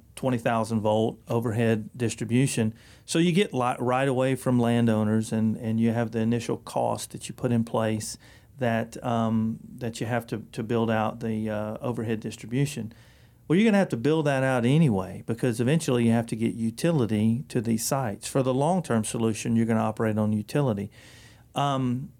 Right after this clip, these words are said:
however, let's just talk about the efficiencies that a microgrid brings. So we see anywhere from a fifty to a sixty percent reduction in overall cost from going from single site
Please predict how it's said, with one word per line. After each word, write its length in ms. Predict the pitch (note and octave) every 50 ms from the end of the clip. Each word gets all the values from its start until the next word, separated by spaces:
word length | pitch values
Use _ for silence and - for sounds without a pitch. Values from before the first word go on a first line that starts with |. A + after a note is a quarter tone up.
| - -
however, 640 | C3+ C#3+ C#3+ C#3 D3 E3+ G#3 A3 D#3+ C3 A#2+ B2 B2 B2+ - - - - - - - - _ - - - - - - - - - - - - - -
let's 160 | E3 E3+ E3+
just 300 | A#3 A3+ - - - -
talk 240 | - F#3+ F3 - -
about 320 | D#3+ C#3 C3+ C3 - B2
the 100 | A#2+ A#2
efficiencies 840 | A#2 A2+ - D#3+ D#3+ D3+ - D3+ B2+ A2+ - C3 A#2+ A2+ A2 G#2+ -
that 100 | B2+ A2+
a 60 | A2+
microgrid 720 | A2+ A#2+ B2+ B2 - - - A2+ G#2+ A#2 A2 G#2+ G#2 G2+
brings. 580 | - B2+ C#3 C#3+ B2+ A2+ G#2+ G#2 G2 - - - - - - - - - - -
So 600 | - - - D3+ C#3+ C#3 C3+ C3 B2+ A#2+ B2 - - - _ _
we 300 | - B2+ A#2+ C#3+ F3 G#3+
see 400 | G3+ - - - F#3 F3 E3 D3+
anywhere 400 | D#3 D#3+ E3+ D3+ D#3 D3 D3 C#3+
from 240 | C#3 - C#3 A#2+ A2+
a 80 | G#2+ G#2
fifty 640 | - - - D#3 D#3 D3 D3+ - - D3+ D3 C#3+
to 180 | C#3+ - C3+ B2+
a 80 | A#2+
sixty 460 | A#2 - - - D3 D3 - - C3+ A#2+
percent 560 | - B2+ A#2 - - - C#3+ C3 C3 B2+ -
reduction 720 | C3 A#2+ A2 G#2 A2 B2+ A#2+ B2+ - - - - B2+ A#2+
in 120 | A2+ A2 A2
overall 460 | A#2 A#2+ A#2 A#2+ A#2 A2 G#2 G#2 G2+
cost 560 | - - - B2+ A#2+ A2 G#2 G#2 - - -
from 180 | - A#2+ A#2 A2
going 360 | B2+ A#2+ A#2+ B2 A#2+ A#2 A2+
from 180 | A#2+ A#2+ A2
single 320 | G#2+ - C3 B2+ B2+ B2 A#2+
site 400 | - - C3 B2+ C3+ D3 D3